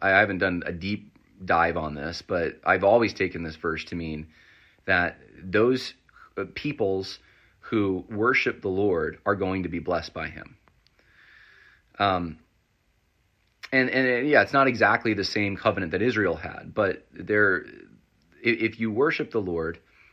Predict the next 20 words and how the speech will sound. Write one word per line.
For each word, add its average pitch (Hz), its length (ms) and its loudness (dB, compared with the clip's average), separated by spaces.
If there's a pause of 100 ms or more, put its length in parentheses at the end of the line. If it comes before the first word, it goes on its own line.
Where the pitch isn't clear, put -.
(120)
if - 180 -6
you 104 80 -6
support 139 380 0
his 127 160 -6
law, 85 220 0
again, 98 460 -2
Isaiah 98 380 2
talks 107 300 -2
about - 120 0
his 90 140 -6
law 92 240 0
was 101 180 -4
given 92 280 -4
as 87 100 -8
a 90 60 -4
light 85 240 -2
to - 80 -12
the 92 80 -4
nations, 101 500 -6 (520)
then 107 420 0